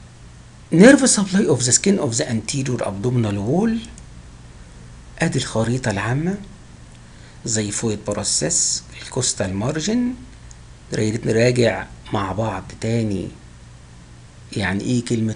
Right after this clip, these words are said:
كوستال مارجن، اللي هو اللور بوردر اوف ثوراسيك كيج، المكون من الكوستال كارتليج بتاع الرب السبعة، التامنة والتاسعة والعشرة،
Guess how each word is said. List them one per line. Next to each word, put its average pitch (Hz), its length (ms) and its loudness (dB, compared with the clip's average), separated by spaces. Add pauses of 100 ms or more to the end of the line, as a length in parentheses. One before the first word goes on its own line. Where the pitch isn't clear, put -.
(100)
كوستال 110 500 -2
مارجن، 139 500 -2 (1160)
اللي 110 120 -4
هو 107 180 0
اللور 120 380 2
بوردر 123 420 -2
اوف - 160 -6
ثوراسيك 131 400 -4
كيج، 196 340 -4 (1200)
المكون 113 680 2
من 110 180 0
الكوستال 147 560 -2
كارتليج 131 600 -2 (1080)
بتاع 110 340 -2
الرب 104 280 -2 (1600)
السبعة، 127 540 -2 (760)
التامنة 127 440 0 (580)
والتاسعة 101 540 -4 (640)
والعشرة، 104 480 -4